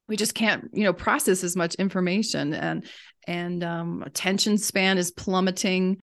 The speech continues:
for adults and children. So these are all f-, elements of our cognition that are gonna impact our reading ability.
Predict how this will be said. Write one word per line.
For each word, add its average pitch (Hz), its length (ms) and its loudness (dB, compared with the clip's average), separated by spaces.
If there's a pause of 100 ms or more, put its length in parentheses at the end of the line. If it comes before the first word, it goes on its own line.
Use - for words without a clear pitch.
(100)
for 190 180 2
adults 180 360 2
and 180 260 4
children. 170 460 2 (240)
So 233 180 4
these 262 220 4
are 262 120 4
all 233 280 6
f-, - 240 -12 (200)
elements 226 400 2
of 190 80 -2
our 190 100 4
cognition 196 1000 2
that 185 160 4
are 185 100 2
gonna 185 260 0
impact 190 500 0
our 175 160 2
reading 190 460 -2
ability. 143 600 -4